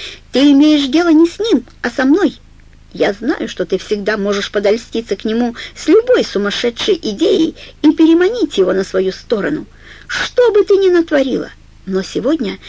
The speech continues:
тебе не с ним придётся иметь дело, мисс". "Прекрати, Карла. Убирайся отсюда. Я сюда и не входил. Можешь убедиться, что..."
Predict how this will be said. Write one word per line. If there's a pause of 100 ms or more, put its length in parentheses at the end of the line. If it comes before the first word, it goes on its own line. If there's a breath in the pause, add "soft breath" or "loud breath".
(180 loud breath)
тебе
не
с
ним
придётся
иметь
дело,
мисс". (920)
"Прекрати,
Карла. (960)
Убирайся
отсюда. (580)
Я
сюда
и
не
входил. (380)
Можешь
убедиться,
что..."